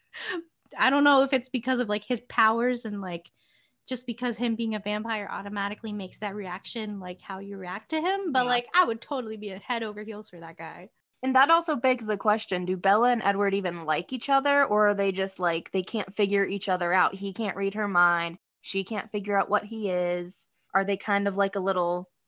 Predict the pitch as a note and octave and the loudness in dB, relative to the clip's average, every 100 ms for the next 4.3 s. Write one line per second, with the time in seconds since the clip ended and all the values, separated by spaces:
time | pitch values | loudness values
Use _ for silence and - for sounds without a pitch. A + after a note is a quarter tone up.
0 | - G3 A3+ - - F#3 F3 F3 F#3+ E3+ | -8 -4 -2 -4 -12 -6 -4 -4 -4 -4
1 | - F3 F3 E3+ E3+ E3+ E3+ E3+ E3 E3+ | 0 0 0 -2 -4 -4 -2 -4 -4 -6
2 | G3 A3+ C4 D4 D#4 D#4+ D#4 D#4 D4+ A#3 | -6 -2 0 0 -2 -2 2 0 0 -4
3 | G3+ F3+ F3+ F3+ F#3 F#3+ F#3 F3+ F#3+ - | 2 2 4 4 4 4 0 -2 -4 -2
4 | E3+ D#3+ | -2 -2